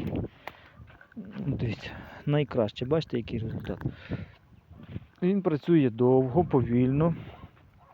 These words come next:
але він працює. У мене ось тут на малині, ось бачите,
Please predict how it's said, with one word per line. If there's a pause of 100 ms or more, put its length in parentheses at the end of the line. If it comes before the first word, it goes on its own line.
(360)
але
він
працює.
У
мене
ось
тут (800)
на
малині, (840)
ось
бачите,